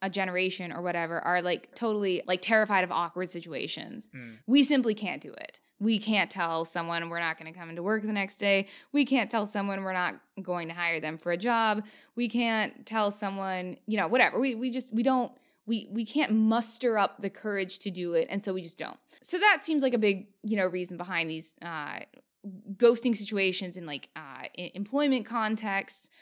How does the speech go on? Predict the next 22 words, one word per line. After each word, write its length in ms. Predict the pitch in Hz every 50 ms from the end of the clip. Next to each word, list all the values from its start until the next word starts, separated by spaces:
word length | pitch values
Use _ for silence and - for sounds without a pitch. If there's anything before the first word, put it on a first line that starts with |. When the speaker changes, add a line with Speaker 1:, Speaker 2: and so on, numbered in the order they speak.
| - _ _ _ _ -
Speaker 1:
Uh, 180 | 180 175 165 - -
I 80 | 226
know 200 | 247 247 240 226
when 140 | 220 214 208
I 380 | 196 196 196 190 190 185 185 - _ _ _ _ _ _ _ _ _ _ _ _ - -
had, 220 | - 220 208 208
like, 340 | 202 185 175 170 170 - - _
you 120 | - 196
know, 260 | 175 160 151 156 - - -
a, 200 | - 185 175 - - _
a 60 | 196
normal 340 | 208 208 196 185 180 180 175
person's 400 | 175 - 175 175 - 190 185 175
job 320 | - 180 165 165 165 165 170
back 260 | 175 165 165 - - -
in, 380 | 180 170 165 160 165 180 196
you 120 | - 190 180
know, 100 | 165 156
the 60 | 185
pre-grad 600 | - - 247 220 196 185 - - 190 180 180 175
school 220 | - - 180 185
days, 380 | 170 170 165 165 160 160 160